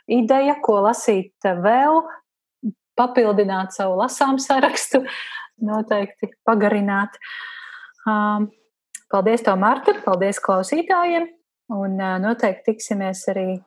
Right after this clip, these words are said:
citās sarunās. Varbūt par Harry Potteru reiz parunāsim.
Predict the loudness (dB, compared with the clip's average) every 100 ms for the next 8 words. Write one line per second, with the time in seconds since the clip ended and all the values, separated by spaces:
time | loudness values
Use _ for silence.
0 | _ _ _ _ -6 -4 -4 -12 -8 -6
1 | -6 -6 -8 -10 -14 -8 -6 -4 -6 -6
2 | -8 -2 0 0 -2 -6 -8 -10 -8 -6
3 | -6 -6 -6 -4 0 0 2 0 2 -2
4 | -2 -6